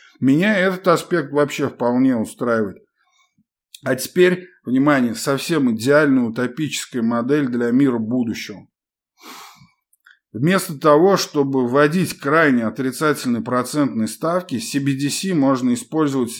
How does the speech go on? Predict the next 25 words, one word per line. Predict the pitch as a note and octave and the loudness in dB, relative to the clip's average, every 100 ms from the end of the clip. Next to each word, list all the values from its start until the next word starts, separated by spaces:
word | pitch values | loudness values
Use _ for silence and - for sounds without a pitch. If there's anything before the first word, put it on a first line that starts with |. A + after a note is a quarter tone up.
| - | -10
для | A#2+ B2+ C3 | -2 0 0
введения | A#2 C3 C3 E3 D#3+ B2+ | -2 -6 -2 0 2 0
совершенно | A2+ - C3 C#3+ - F3 E3 C3+ | -4 -4 -2 -2 -2 -2 0 2
новой | B2 C#3+ D3 A#2 | 2 2 2 -2
формы | - D3 D3 C3+ | -4 -2 0 0
денежно-кредитной | A2+ B2 C3 A#2 A2+ A#2 A2+ A2+ B2 A#2+ | 0 0 0 0 -6 -6 -6 -4 -4 -4
политики. | A2+ B2 A#2 A2 - - _ _ _ _ _ _ _ _ _ _ _ | -4 -6 -4 -6 -8 -16 _ _ _ _ _ _ _ _ _ _ _
Мы | C3 D3+ | 0 2
помним, | F3 F#3 C3+ A2 | 4 4 4 0
что | - - C#3+ C#3 C#3+ C#3 A#2+ - _ _ _ | -6 -6 2 4 6 4 2 -6 _ _ _
основная | B2 A#2 D3 D3+ F3+ D3+ | -8 -2 2 4 2 0
причина | C#3+ D3 F#3 F3+ A#2+ | 0 -2 -2 -2 -2
снижения | - C3+ C3 D#3+ A#2+ | 0 0 0 0 0
процентных | A#2 B2+ B2 D#3 B2+ A#2+ - | 0 -4 -4 -4 -4 -6 -6
ставок | F#3+ G#3 F#3+ - - _ _ _ | -2 0 0 -6 -12 _ _ _
вообще, | - A#2 A#2 C3+ A2 | -6 -4 -4 -4 -6
в | - | -4
принципе, | C3 A2 - G#2 | -2 -2 -6 -12
заключается | F#2+ - D3 C#3+ F3 E3 C#3 | -12 -2 -2 0 -2 -2 -4
в | A#2+ | -6
том, | - A3+ A3+ | -2 0 0
чтобы | - B2+ B2 | -2 -6 -6
стимулировать | - D3+ D3 D#3+ G#3 F3+ - | -4 0 2 2 0 -2 -2
людей | C3+ B2 D3+ C3 - | -2 0 0 -2 -2
тратить | C3+ C#3+ A#2 - - _ | 0 2 0 -4 -16 _